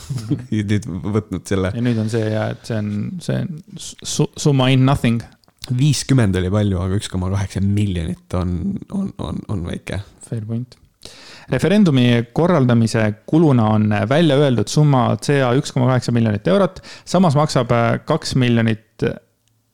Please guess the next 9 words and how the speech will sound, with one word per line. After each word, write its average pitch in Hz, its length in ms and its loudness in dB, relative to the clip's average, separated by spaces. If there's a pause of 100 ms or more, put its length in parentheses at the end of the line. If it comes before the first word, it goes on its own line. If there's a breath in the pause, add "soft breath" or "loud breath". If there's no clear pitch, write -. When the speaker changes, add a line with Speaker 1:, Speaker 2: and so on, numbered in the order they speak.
(260)
Speaker 2:
eurot 139 560 0
ühe 131 160 2 (120)
ainsa 156 580 2
Rail 151 420 4
Balticu 147 580 0 (400 loud breath)
peatuse 139 460 0
väljaehitamine. 110 760 0 (320)
Kusjuures, 147 600 2 (540 loud breath)
äh, 113 340 0